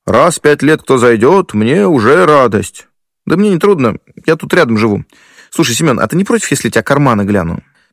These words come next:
Мне тут айфон нужно позарез. В одной телочке сломался, и я вот, короче». «А что, красивая телочка-то?»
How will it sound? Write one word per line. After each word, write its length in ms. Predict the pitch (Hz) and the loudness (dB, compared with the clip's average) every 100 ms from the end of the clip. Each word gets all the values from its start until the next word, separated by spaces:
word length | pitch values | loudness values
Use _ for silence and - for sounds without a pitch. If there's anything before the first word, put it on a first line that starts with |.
| - | -8
Мне 80 | |
тут 120 | 139 170 | -4 -2
айфон 260 | 160 208 | 0 0
нужно 200 | 143 107 | 2 0
позарез. 560 | 104 120 135 101 - - _ _ _ _ - | -2 0 0 -2 -6 -18 _ _ _ _ -6
В 40 | |
одной 180 | 139 165 | -2 -2
телочке 300 | 156 147 - | 0 -2 -2
сломался, 440 | - 143 202 175 123 | -2 0 0 -2 -2
и 40 | |
я 140 | 156 | -2
вот, 120 | 147 - | -4 -4
короче». 460 | - - - - - _ _ _ | -4 -4 -8 -12 -16 _ _ _
«А 80 | 110 | -8
что, 220 | - 101 | -2 -4
красивая 600 | - 107 175 226 170 113 | -2 -2 0 2 4 2
телочка-то?» 720 | - 135 113 101 - - 110 | 2 0 0 -2 -8 -10 -10